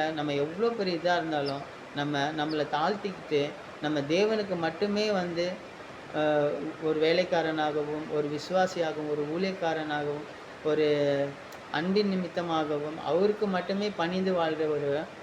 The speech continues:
அவரை சார்ந்தவர்களுக்கும், பிறருக்கும் தாழ்ந்து போறதுனால எந்த ஒரு இதுவும் கிடையாதுங்க.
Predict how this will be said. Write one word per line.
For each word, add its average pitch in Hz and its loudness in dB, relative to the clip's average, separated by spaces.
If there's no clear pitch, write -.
அவரை 165 6
சார்ந்தவர்களுக்கும், 170 0
பிறருக்கும் 170 2
தாழ்ந்து 196 2
போறதுனால 156 0
எந்த 170 2
ஒரு 190 2
இதுவும் 180 -2
கிடையாதுங்க. 143 0